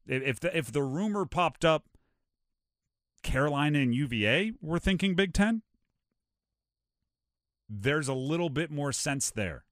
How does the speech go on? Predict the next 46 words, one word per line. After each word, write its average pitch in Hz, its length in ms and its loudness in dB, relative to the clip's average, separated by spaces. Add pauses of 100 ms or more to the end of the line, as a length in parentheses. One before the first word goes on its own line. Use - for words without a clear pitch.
right? 104 280 0 (800)
The 113 80 2
Big 139 240 2
Ten 156 260 0
prides 143 320 -2
it 147 80 -10
so 147 240 0
much 143 260 0
on 135 140 2
these 127 260 -2 (380)
A 151 160 2
A 151 80 2
U 151 200 0
research 143 520 0
universities 139 840 0
and, 123 100 -6
and, 123 160 -8
and 127 140 -4
all 147 180 2
of 127 120 -2
these 127 180 0
academic 143 580 0
things 151 300 -4
that 131 160 -4
they, 135 160 0
they 120 440 -2 (120)
repeatedly 131 680 2
state 120 300 -2
publicly. 113 540 0 (320)
If 127 160 -2
you 143 100 2
look 185 180 0
at 147 220 2 (540)
Carolina 131 540 2
and 120 180 0
U 127 120 0
V 113 220 2
A 139 320 2
and, 110 180 -4
and 117 220 -4
some 135 160 0
of 113 80 0
their, 113 220 2
their 101 180 0
athletic 208 320 -2
programs, 156 540 -2